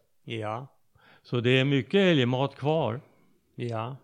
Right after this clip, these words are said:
Speaker 1: det får, det får vara kvar. Så det, där blir det lite trångt på vissa områden. Det är fortfarande mycket stam.
Speaker 2: Ja, det är det.
Speaker 1: Mm.
Speaker 2: Mm. Vi gynnar eller, eh, sparar också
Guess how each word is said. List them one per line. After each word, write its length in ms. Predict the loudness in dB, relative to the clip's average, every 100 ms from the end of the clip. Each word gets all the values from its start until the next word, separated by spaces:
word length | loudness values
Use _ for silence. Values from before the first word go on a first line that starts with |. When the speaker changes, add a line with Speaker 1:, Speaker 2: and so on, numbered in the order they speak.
| _ _
Speaker 1:
det 180 | -10 -8
får, 160 | -8 -8
det 200 | -6 -6
får 120 | -4
vara 180 | -4 -6
kvar. 320 | -4 -4 -4
Så 100 | -6
det, 160 | -6 -4
där 200 | -4 -2
blir 220 | -2 -2
det 120 | -2
lite 240 | -4 -8
trångt 420 | -4 -2 -2 -4 -8
på 100 | -10
vissa 440 | -10 -12 -12 -10
områden. 340 | -8 -6 -6
Det 60 | -4
är 20 |
fortfarande 440 | -2 -2 -2 -4 -4
mycket 260 | -6 -8
stam. 340 | -8 -8 -10 -16 _ _
Speaker 2:
Ja, 400 | 6 6 6 0
det 100 | 0 2
är 160 | 2
det. 140 | 0 -4 _ -12
Speaker 1:
Mm. 220 | -8 -6
Speaker 2:
Mm. 500 | -4 -6 -6 -10 -12 -16 -20 -20 -20 -20 -20 -14 0
Vi 140 | 2 4 2 2
gynnar 560 | 4 6 6 6 6 6
eller, 380 | 6 6 6 4
eh, 840 | -2 -6 -2 -2 -2 -8 -12 -14
sparar 640 | -2 4 6 6 6 4
också 600 | 2 -2 -6 -2 0 0